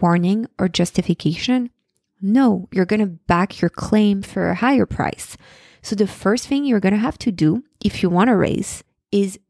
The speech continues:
build your case. Why would you deserve a raise? But more specifically, ask yourself the question,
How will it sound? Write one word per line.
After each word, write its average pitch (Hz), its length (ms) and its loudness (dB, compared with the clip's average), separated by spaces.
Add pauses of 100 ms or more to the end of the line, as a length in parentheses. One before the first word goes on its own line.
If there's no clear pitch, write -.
(160)
build 180 420 0
your 175 220 -4
case. - 520 -8 (560)
Why 190 420 0
would 233 220 0
you 214 80 0
deserve 220 380 0
a - 140 0 (100)
raise? - 220 -12 (360)
But 226 200 0
more 208 260 2
specifically, - 920 -4 (200)
ask 220 400 -2
yourself 196 420 0
the 202 100 -2
question, 190 800 -2